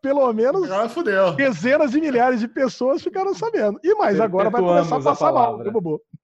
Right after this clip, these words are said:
Speaker 3: Boa.
Speaker 2: Muito
Speaker 3: Alezinho
Speaker 2: bem.
Speaker 3: Bonfá,
Speaker 2: Alexandre
Speaker 3: você
Speaker 2: Bonfá.
Speaker 3: É, então, isso que eu ia falar, Micharouca. Nesse novo formato, a gente tem aqui agora abaixo de nossas fotinhos, as nossas redes sociais. Mas para não perder a rotina,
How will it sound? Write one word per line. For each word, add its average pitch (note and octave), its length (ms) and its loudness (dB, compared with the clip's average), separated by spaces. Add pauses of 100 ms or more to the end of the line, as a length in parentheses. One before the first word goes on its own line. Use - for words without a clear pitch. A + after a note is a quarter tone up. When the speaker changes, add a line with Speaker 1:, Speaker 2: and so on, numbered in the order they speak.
(240)
Speaker 3:
Boa. C#3+ 280 -2
Speaker 2:
Muito A#2 180 -8 (720)
Speaker 3:
Alezinho C#4 420 -2
Speaker 2:
bem. A3 240 2
Speaker 3:
Bonfá, G3+ 140 0
Speaker 2:
Alexandre B3 420 6
Speaker 3:
você C4+ 60 2
Speaker 2:
Bonfá. A3+ 540 -2 (180)
Speaker 3:
É, G#3+ 280 -4
então, F#3 240 -4
isso A3+ 100 -8
que C4+ 80 -4
eu C4+ 40 0
ia B3+ 60 0
falar, B3 280 0
Micharouca. E3+ 580 -2
Nesse A3+ 340 -10
novo A#3 280 -8
formato, F3+ 600 -6
a D3 60 -6
gente G3 260 -16
tem G#3+ 160 -10
aqui G3+ 280 -12
agora D#3 600 -4 (400)
abaixo G#3+ 720 -2
de D3+ 140 -12
nossas D#3 520 -10
fotinhos, F#3 840 -10 (160)
as B3 160 -8
nossas B3 380 -10
redes C4 240 -14
sociais. G#3+ 580 -2 (200)
Mas C4 160 -6
para C4 280 0
não D#4 140 -6
perder G3 380 0
a D3+ 40 2
rotina, D3 800 -6